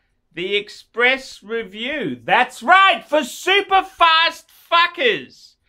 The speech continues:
And, uh, just as I'm adjusting the white balance, come on, fuckers, cut me some slack.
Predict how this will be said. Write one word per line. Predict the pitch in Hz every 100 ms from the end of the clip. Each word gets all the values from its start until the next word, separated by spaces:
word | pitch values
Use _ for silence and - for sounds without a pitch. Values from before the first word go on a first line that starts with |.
| _ _ _ _ _ -
And, | 196 208 202 190
uh, | 208 202
just | 202 233 247 285
as | 247
I'm | 233 214
adjusting | 170 254 294 294 330 311
the | 285
white | 254 294 311 -
balance, | 262 233 226 226
come | - 311
on, | 277 196
fuckers, | 165 233 214 247 226
cut | - 262 247
me | 254
some | 247 262 220
slack. | 220 - 214 196 175 170 180 196 214 220 233 240 254 285 403 - _